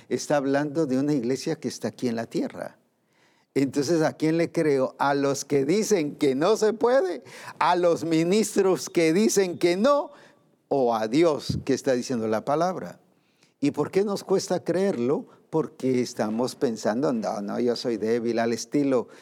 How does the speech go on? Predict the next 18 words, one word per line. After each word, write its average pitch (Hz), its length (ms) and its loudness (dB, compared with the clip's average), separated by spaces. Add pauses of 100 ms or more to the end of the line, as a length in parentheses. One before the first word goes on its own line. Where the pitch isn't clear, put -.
(180)
al 123 160 0
estilo 156 440 0
Sara. 92 500 -8 (300)
"Soy 143 320 0
vieja, 180 720 2 (220)
no 127 240 0
puedo, 180 540 2 (400)
ya 123 200 0
se 143 140 -2
me 139 180 2
pasó 127 260 0
el 139 100 -2
tiempo 151 280 0
de 147 60 2
las 143 160 0
mujeres, 165 520 0
soy 127 220 2
estéril". 185 720 -2